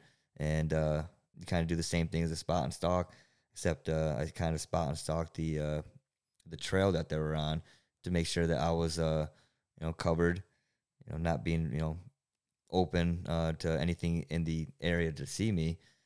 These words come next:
And, uh, yeah, I just kinda got closer to this one specific Russian olive that I wanted to. And no sooner did I get there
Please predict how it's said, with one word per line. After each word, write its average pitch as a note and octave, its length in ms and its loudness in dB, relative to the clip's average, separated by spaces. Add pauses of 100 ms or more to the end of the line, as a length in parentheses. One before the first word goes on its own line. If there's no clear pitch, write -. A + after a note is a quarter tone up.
(380)
And, D#2+ 340 0
uh, D#2+ 300 2 (140)
yeah, F#2+ 100 -2
I - 20 -4
just E2 140 -8
kinda E2 200 0
got D#2+ 220 0
closer D#2+ 300 -4
to E2 160 -4
this D#2+ 180 -4
one D#2+ 180 -2 (120)
specific D#2 500 -6
Russian D#2+ 320 -2
olive D#2+ 280 -2
that E2 100 0
I E2 60 2
wanted D#2+ 320 0
to. E2 220 -2 (460)
And D#2+ 260 0
no E2+ 140 2
sooner E2+ 320 2
did D#2+ 160 0
I D#2+ 140 2
get D#2 220 -4
there E2+ 400 2